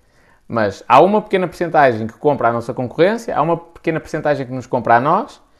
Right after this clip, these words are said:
Nós estamos preocupados com as pessoas que compram a nossa concorrência, mas a grande maioria das pessoas não compra por causa da inércia.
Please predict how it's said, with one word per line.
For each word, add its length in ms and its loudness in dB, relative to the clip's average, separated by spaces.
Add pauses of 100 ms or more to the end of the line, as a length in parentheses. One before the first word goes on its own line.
(360)
Nós 140 2
estamos 200 0
preocupados 500 2
com 180 0
as 80 0
pessoas 260 -2
que 80 -16
compram 360 2
a 60 2
nossa 200 -4
concorrência, 520 -4
mas 200 0
a 80 8
grande 560 4
maioria 300 -2
das 160 -4
pessoas 580 -8
não 160 -4
compra 280 -4
por 140 -16
causa 220 -4
da 80 -4
inércia. 440 -8